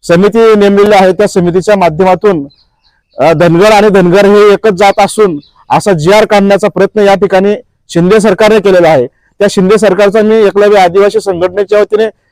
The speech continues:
जाहीर निषेधही करतो आणि येत्या एक ऑक्टोबरच्या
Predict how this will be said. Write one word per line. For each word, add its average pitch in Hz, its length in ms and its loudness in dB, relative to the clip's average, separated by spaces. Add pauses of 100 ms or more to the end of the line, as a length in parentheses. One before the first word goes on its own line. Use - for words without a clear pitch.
(200)
जाहीर 185 180 2
निषेधही 226 440 2
करतो 175 380 0 (360)
आणि 180 200 0
येत्या 208 680 0
एक 214 100 -2
ऑक्टोबरच्या 208 760 0